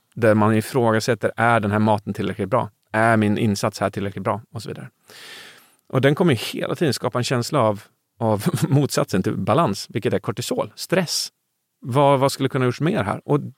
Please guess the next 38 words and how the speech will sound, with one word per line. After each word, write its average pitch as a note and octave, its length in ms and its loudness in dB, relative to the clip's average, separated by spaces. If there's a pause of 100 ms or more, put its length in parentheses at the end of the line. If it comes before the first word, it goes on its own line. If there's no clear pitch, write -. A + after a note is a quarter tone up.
grejen E3 200 4
är, D#3+ 80 4
det - 140 -16
finns E3 160 0
aldrig C#3+ 300 2
något B2+ 140 0
slut G3 260 0
på - 80 -2
perfektion. - 480 -4 (680)
För - 180 0
det C3 160 2
tar G#3 240 2
aldrig G2+ 240 0
slut. F#3 320 0
All-, - 180 -2
in-, - 140 -2
in-, C#3+ 240 0
väldigt C#3+ 340 0
få D3 260 0
saker C3 300 -2
är A2 60 -2
perfekta. - 460 -6 (680)
Den D3 140 6
jag G3 140 8
hade F2+ 280 2
var, B2 400 4 (1080)
genom A#2 240 4
min B2 120 6
depression, G#2+ 520 0
var, A2 400 2
vad - 80 -2
är A2 60 8
det A2 40 4
för G#2+ 100 -4
fel D3+ 240 0
på - 100 -8
det C3+ 60 -6
där? C#3 180 -8